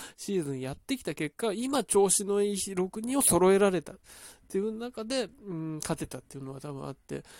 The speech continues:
多分あれ、奥川投手六戦行ってたら、どうな、多分、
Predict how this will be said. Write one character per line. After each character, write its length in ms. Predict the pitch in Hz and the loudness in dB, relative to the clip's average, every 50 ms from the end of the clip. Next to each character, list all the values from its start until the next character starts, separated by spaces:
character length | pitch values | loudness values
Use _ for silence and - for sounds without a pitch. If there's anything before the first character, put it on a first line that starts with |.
| - - - - | -20 -20 -6 -2
多 120 | - 311 | 0 0
分 320 | 277 208 190 208 202 175 | 2 2 2 2 0 0
あ 60 | 160 165 | -2 -2
れ、 80 | 151 | 0
奥 260 | 160 190 214 - 359 | 2 0 0 0 0
川 160 | 359 392 392 392 | 0 2 2 2
投 160 | - 381 320 | 4 2 2
手 120 | 196 170 | 2 2
六 200 | 151 160 160 - - | 2 2 0 0 -2
戦 220 | - 226 226 233 | -2 0 0 0
行 140 | 240 233 220 | 0 -4 -6
っ 40 | - | -6
て 120 | - 240 214 | -8 -8 -8
た 140 | - - 139 | -8 -8 -8
ら、 200 | 151 165 156 151 | -6 -6 -6 -6
ど 180 | 151 247 294 | -4 -4 -4
う 40 | 370 | -2
な、 120 | 349 311 214 - _ - | -2 -4 -6 -8 _ -8
多 140 | - 277 | -6 -2
分、 600 | 359 381 381 320 247 240 247 247 226 196 185 202 | -2 0 0 0 0 0 0 -2 -2 -4 -6 -10